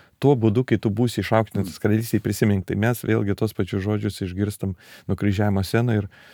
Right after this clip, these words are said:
iš tikrųjų Juozapo istorija tampa pranašiška istorija ateinančio,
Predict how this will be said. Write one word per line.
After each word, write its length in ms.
iš 160
tikrųjų 400
Juozapo 340
istorija 400
tampa 380
pranašiška 720
istorija 400
ateinančio, 540